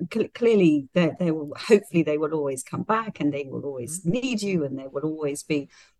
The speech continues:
Speaker 1: opportunities, um, hopefully to, uh, to be very much a part of their existence. But also it, it, it's a, it's an opportunity to sort of, again, r-, come back to maybe a few things that,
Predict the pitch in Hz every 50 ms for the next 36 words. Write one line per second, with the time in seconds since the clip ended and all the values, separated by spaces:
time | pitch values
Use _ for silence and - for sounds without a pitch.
0 | _ _ - - 170 - 170 - - 208 175 175 175 - - 139 143 147 - -
1 | - - 160 156 143 147 139 - - - 160 - - - 151 139 143 131 - 156
2 | 143 135 - - _ _ _ _ _ _ _ _ - 156 135 120 - - 170 180
3 | 156 151 139 160 151 139 - _ - 180 165 160 165 180 196 - - - - -
4 | _ _ _ _ _ _ _ _ 160 - - - 156 147 165 - - 143 - 147
5 | 139 135 135 139 143 147 - 208 - - - 139 143 - - - 180 175 - -
6 | - 233 320 - - - 330 247 208 - - _ _ _ 190 185 - - _ _
7 | 180 170 - - - 180 170 160 - _ - _ _ _ - 180 165 - _ _
8 | _ _ - - - 214 240 254 - 392 - - - 202 240 320 - - - 170
9 | 127 110 104 - 156 - - 190 180 - 185 175 - _ _ _ _ _ _ _
10 | 175 170 233 269 240 190 170 175 - - _ _ - - 220 208 202 208 - -
11 | - - - 185 170 170 - - _ _ _ _ _ _ _ _ - 180 185 190
12 | 185 196 185 180 170 - - 196 180 175 - - 185 175 175 165 160 - - 160
13 | -